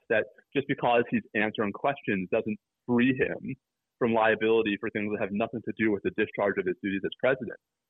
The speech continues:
But that's the argument in that case. And I think the argument here would be, you know, the president inciting violent protesters to disrupt the certification of his electoral defeat is not remotely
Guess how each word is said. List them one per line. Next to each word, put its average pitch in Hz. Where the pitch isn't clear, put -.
But 147
that's 185
the 147
argument 135
in 90
that -
case. -
And 139
I 139
think 151
the 139
argument 147
here 175
would 156
be, 104
you 117
know, 101
the -
president 147
inciting 120
violent 117
protesters -
to 127
disrupt 117
the 113
certification 120
of 98
his 113
electoral 107
defeat -
is 117
not 117
remotely 127